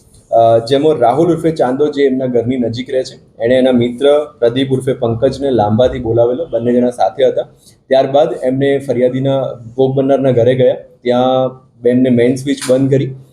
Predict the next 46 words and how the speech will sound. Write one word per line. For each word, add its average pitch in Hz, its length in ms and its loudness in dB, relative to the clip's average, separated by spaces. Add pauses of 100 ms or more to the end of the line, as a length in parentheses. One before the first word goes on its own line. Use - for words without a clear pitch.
(220)
મેઇન 127 200 2
સ્વિચ 139 240 -2
બંધ 131 180 0
કરવાના 135 280 2
કારણે 127 300 2
જે 127 120 0
ભોગ 117 260 -2
બનનાર 127 280 0
છે, 127 120 -4
એ 123 140 -2
બહાર 107 240 4
આવ્યા, 131 260 0 (140)
બહાર 117 260 2
આવ્યા, 135 220 2
પરંતુ 131 400 -2
એ 131 80 2
વખતે 127 280 -4
પાછા 139 600 2
એમને 123 180 0
મેઇન 120 220 2
સ્વિચ 123 160 -8
ચાલુ 120 240 0
કરીને 123 240 -2
અંદર 117 260 0
ગયા. 120 200 2 (400)
આરોપીએ 131 420 2
ફરીથી 135 480 0
મેઇન 147 220 2
સ્વિચ 147 280 -8
બંધ 131 220 -2
કરી. 110 220 -4 (100)
ફરીથી 135 340 0
આ 160 80 4
બેન 147 220 0
જ્યારે 139 200 2
બહાર 120 260 2
આવ્યા, 127 180 2
ત્યારે 131 360 0 (340)
આ 110 40 -2
પ્રદીપ 131 340 0
ઉર્ફે 151 240 0
ચાંદા 127 380 2
અને, 135 480 0
અ, 110 120 0 (680)
અ, 110 280 -4
રાહુલ, 131 360 2